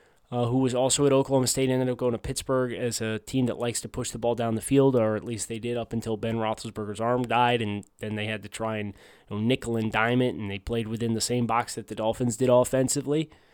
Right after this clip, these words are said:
in twenty twenty. Uh, but Tylan Wallace, uh, on the outside, pushing down the field. Really good results,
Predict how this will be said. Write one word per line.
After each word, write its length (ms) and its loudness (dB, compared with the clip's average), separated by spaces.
in 140 4
twenty 320 8
twenty. 400 6
Uh, 180 -2
but 180 6
Tylan 400 8
Wallace, 580 6
uh, 200 -4
on 160 6
the 120 2
outside, 600 4
pushing 460 2
down 280 0
the 80 -2
field. 440 -2
Really 480 2
good 160 4
results, 520 -6